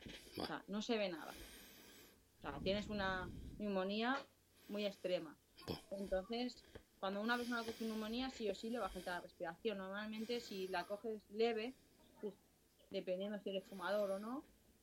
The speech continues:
Speaker 1: te mandan Ventolin o,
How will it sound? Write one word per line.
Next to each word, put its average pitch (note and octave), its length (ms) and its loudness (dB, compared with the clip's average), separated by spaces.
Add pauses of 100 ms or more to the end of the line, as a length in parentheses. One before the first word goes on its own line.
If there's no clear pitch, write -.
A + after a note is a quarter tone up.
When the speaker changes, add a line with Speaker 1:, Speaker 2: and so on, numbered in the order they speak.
(120)
Speaker 1:
te G3 140 2
mandan G#3+ 320 0
Ventolin G#3 760 4
o, F3+ 880 0